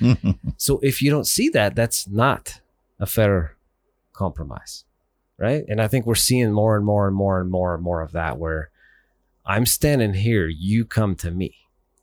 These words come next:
Speaker 2: And that, that I think is, we need
Speaker 1: Mm-hmm.
Speaker 2: to be aware of that. That's not, that, that's, that's forcing us. That's taking freedoms away and,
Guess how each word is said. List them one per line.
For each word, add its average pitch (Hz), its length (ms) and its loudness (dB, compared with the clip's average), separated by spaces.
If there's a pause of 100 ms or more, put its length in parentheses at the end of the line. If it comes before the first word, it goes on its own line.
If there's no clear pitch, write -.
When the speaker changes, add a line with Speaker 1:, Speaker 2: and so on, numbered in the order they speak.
Speaker 2:
And 85 260 -6
that, 95 300 -2
that 98 220 0
I 90 60 -2
think 92 260 -10
is, - 420 -8 (140)
we 80 160 -2
need 87 160 0
Speaker 1:
Mm-hmm. 78 40 -2
Speaker 2:
to 92 100 -4
be 87 340 -4
aware 80 420 -4
of 69 140 -6
that. 64 280 -6 (220)
That's - 260 -8
not, 85 560 -6 (760)
that, 80 160 -4
that's, 107 340 0
that's 101 240 -2
forcing 92 500 -2
us. 71 220 -2
That's - 200 -4
taking 87 280 -4
freedoms 80 360 -6
away 69 260 -2
and, 67 140 -10